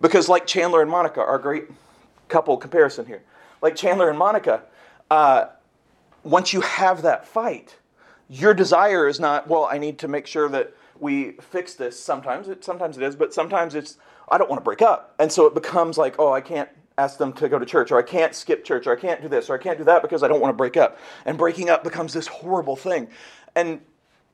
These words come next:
it's because we cling to that because all of us, none of us want to fail. None of us want to be hurt. None of us want to hurt anyone else, hopefully. But with Samson, he has his family. And they're not even saying,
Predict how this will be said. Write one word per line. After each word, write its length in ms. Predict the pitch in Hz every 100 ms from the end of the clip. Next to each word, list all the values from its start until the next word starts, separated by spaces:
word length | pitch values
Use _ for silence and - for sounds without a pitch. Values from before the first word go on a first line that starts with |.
| _
it's 140 | 160
because 360 | - 170 202 190
we 140 | 165
cling 560 | 151 - - 226 214 170
to 260 | 165 170 160
that 340 | - 143 135 147
because 220 | 180 190
all 220 | - 175
of 100 | 196
us, 160 | 175 - -
none 180 | 185
of 60 | 220
us 140 | 165
want 320 | 165 185 - -
to 60 |
fail. 500 | 143 - 185 - - _ - - -
None 180 | 190
of 80 | 220
us 140 | 190 156
want 400 | 139 165 196 -
to 80 |
be 140 | 160 147
hurt. 260 | 165 156
None 160 | 147 202
of 60 | 240
us 100 | 180
want 220 | 196 190
to 40 |
hurt 280 | 160 175 180
anyone 380 | 170 160 135 143
else, 260 | 180 - -
hopefully. 360 | 165 - - - - - - - _
But 420 | 165 185 165 - _ _ _ _ _ _
with 220 | 175 170
Samson, 720 | - 214 220 240 - 139 104 - _ _
he 180 | 165
has 440 | 160 - - 208 196
his 180 | 190 -
family. 460 | 208 220 175 104 - -
And 220 | - 196
they're 140 | 208 247
not 180 | 254 226
even 240 | 226 202
saying, 400 | 202 196 180 156